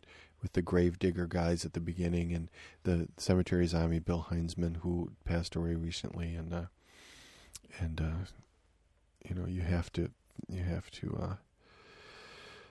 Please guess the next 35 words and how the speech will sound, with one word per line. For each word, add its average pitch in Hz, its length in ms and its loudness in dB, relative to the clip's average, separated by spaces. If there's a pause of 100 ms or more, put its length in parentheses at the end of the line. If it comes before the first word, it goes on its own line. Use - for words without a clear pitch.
(260)
uh, 104 40 0
uh, 85 240 4 (500)
I 90 80 0
don't 87 160 -2
know 87 160 -4
how 90 80 0
you 85 120 -2
would 82 140 -4
phrase 85 440 0
that. - 140 -6
You 87 120 -4
have 87 320 -4
to, - 380 -6
um, - 220 -12 (540)
thank 87 380 0
Bill 82 260 2
for 82 260 -6
what 85 220 -2
he 87 80 -2
did, 82 380 -2
you 85 80 -4
know, 85 40 -4
his 85 140 -4
contributions 85 920 -4 (560)
to, 85 260 4 (180)
to 87 160 4
horror 90 400 6
movie 87 300 2
history 85 360 0
by 87 220 2
being 90 580 2
the, 82 260 -2
uh, 82 120 -2 (1040)
the 90 100 4
first - 640 0